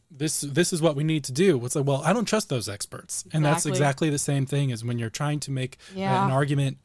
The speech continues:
Speaker 1: for religion, but you're appealing to, "Well, God said so." That's an appeal to authority, and you can't
Speaker 2: It's not gonna work.
Speaker 1: uh, yeah, it's just a, a logical fallacy.
Speaker 2: And I have a feeling he's just gonna keep falling into this pit the entire time we have this discussion.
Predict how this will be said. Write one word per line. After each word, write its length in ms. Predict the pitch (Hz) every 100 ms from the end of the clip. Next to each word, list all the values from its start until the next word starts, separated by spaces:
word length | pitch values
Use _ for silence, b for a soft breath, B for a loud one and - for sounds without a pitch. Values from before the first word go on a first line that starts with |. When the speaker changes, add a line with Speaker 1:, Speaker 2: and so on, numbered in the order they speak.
| _
Speaker 1:
for 240 | - 139
religion, 480 | 120 117 135 131 113
but 160 | 110 117
you're 180 | 110
appealing 340 | 107 - 139 123
to, 200 | - 110 113
"Well, 120 | 110
God 220 | 117 113
said 220 | - 151
so." 300 | 151 113 104 - B B
That's 160 | 139 139
an 40 |
appeal 220 | 139 160 160
to 100 | 156
authority, 500 | 143 202 208 127 127
and 200 | 139 127
you 100 | 123
can't 400 | - 165 147 135
Speaker 2:
It's 100 | -
not 120 | 175
gonna 120 | 185
work. 160 | 175 165
Speaker 1:
uh, 140 | 139
yeah, 200 | 139 127
it's 140 | 104 -
just 160 | 135
a, 340 | 135 120 117 117
a 40 |
logical 280 | 113 139 -
fallacy. 380 | 131 123 - 107
Speaker 2:
And 100 | 240
I 80 | 226
have 100 | 254
a 40 |
feeling 240 | 269 254 214
he's 120 | 202
just 120 | 196
gonna 140 | 214 180
keep 260 | - 196
falling 300 | - 190 175
into 180 | 170 156
this 140 | 147
pit 240 | - 185 -
the 100 | 151
entire 380 | 143 - 156 147
time 160 | 170
we 80 | 151
have 160 | 160 156
this 160 | -
discussion. 460 | - - - -